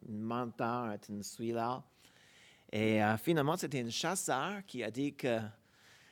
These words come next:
le, le suila, cet oiseau, a l'apparence d'avoir beaucoup de viande. Mais si on chasse cet oiseau, on découvre qu'il y a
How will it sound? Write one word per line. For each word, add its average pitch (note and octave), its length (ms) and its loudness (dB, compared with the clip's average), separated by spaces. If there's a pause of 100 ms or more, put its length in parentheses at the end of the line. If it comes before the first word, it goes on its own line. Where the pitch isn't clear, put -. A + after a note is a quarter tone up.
(240)
le, A#2+ 280 2
le A#2+ 140 0
suila, C#3+ 480 0
cet C#3 220 -10
oiseau, C3 440 -4
a A2+ 260 -2 (140)
l'apparence D3+ 1040 2
d'avoir A2+ 420 0
beaucoup C3+ 360 -6
de A2 160 -8
viande. G#2 580 -6 (800)
Mais C3+ 360 2
si A3+ 240 -2
on D#3 160 2
chasse G3 380 0
cet C#3 200 -2
oiseau, A#2+ 320 -2
on B2+ 220 0
découvre C3+ 580 -4
qu'il A2+ 500 -6
y A2+ 60 -2
a G#2+ 160 -4